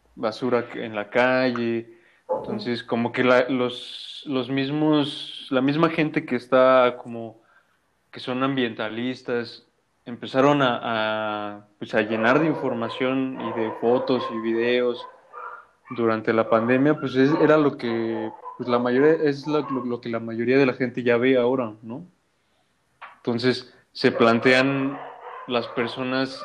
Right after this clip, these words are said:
ir a visitar lugares, pues, naturales, que, que sean, este,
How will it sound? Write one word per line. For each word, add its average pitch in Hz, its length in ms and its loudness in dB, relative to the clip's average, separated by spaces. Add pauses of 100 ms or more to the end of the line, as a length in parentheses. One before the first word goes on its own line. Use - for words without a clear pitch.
(120)
ir 127 120 2
a 131 60 6
visitar 123 400 -4
lugares, 123 800 0 (1200)
pues, 120 160 -6
naturales, 131 1080 2
que, 110 360 -14 (1400)
que 120 120 -6
sean, 131 340 0
este, 110 720 -4